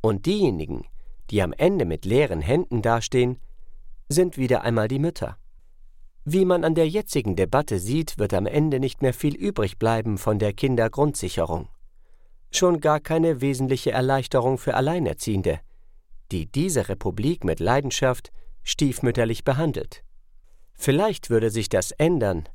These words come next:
würde man endlich einmal die grundlegende Tatsache aussprechen, dass es die Lebenslage von Alleinerziehenden ist, die entscheidenden Einfluss darauf hat, ob Frauen Kinder bekommen oder nicht.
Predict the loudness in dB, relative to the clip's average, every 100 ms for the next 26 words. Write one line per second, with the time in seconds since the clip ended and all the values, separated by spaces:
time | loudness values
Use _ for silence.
0 | -14 -14 -14 -14 -12 -2 4 4 4 0
1 | 2 0 0 0 -2 2 2 4 2 0
2 | -4 0 2 2 0 0 0 -2 -2 2
3 | 2 2 -4 0 2 2 0 0 0 2
4 | 0 0 -12 -20 _ -20 -10 0 0 0
5 | -4 -2 2 2 2 -2 -2 -2 -2 -4
6 | -2 -2 0 2 2 0 -2 0 2 0
7 | 0 -2 -6 -14 -16 -18 -20 -20 -8 -2
8 | -2 -2 -2 0 2 2 0 0 0 0
9 | 0 -2 -2 0 2 2 0 -2 -2 -8
10 | -18 -20 -20 _ 0 0 2 2 4 4
11 | 0 0 2 2 0 2 2 2 0 0
12 | 0 -2 -4 -14